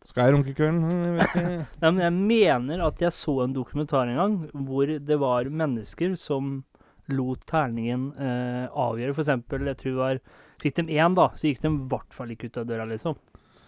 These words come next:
Speaker 2: Og fikk de sekser, for eksempel, så var alt tipp topp, men de, altså,
Speaker 1: Jo,
Speaker 2: terningen
Speaker 1: men,
Speaker 2: bestemte.
Speaker 1: men vet du hva vi pleier å si om sånne mennesker, Mikael?
Speaker 2: Hva?
Speaker 1: Vi pleier å si at, eh, «dem kan ikke ta sånne avgjørelser selv.»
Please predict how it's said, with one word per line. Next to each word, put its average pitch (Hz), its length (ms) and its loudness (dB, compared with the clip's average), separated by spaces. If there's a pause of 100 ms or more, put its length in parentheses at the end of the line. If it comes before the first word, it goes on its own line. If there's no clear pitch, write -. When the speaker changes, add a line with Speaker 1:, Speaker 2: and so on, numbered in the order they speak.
(580)
Speaker 2:
Og 135 80 -4
fikk 147 160 -2
de 165 160 0
sekser, - 320 -4
for 131 160 -2
eksempel, 131 320 0
så 156 220 4 (640)
var 147 180 2
alt 135 240 -4
tipp - 240 -8
topp, 190 240 -2
men 160 160 -2
de, 156 80 0 (160)
altså, 151 240 -6
Speaker 1:
Jo, 135 160 4
Speaker 2:
terningen 147 380 4
Speaker 1:
men, - 100 0
Speaker 2:
bestemte. 151 240 2
Speaker 1:
men 156 80 0
vet 180 160 2
du 147 80 0
hva 139 140 4
vi 131 100 -6
pleier 135 160 4
å 127 80 -4
si - 320 -6
om 113 80 -4
sånne 123 240 -4
mennesker, 113 320 -4
Mikael? 151 320 -2 (220)
Speaker 2:
Hva? 135 240 -2 (500)
Speaker 1:
Vi 123 80 -12
pleier 123 240 6
å - 80 -6
si 120 160 4
at, 110 240 -2
eh, 123 160 4 (420)
«dem 127 320 4
kan 123 160 2
ikke 117 160 -2
ta 113 160 4
sånne 113 160 2
avgjørelser 98 480 0
selv.» - 300 2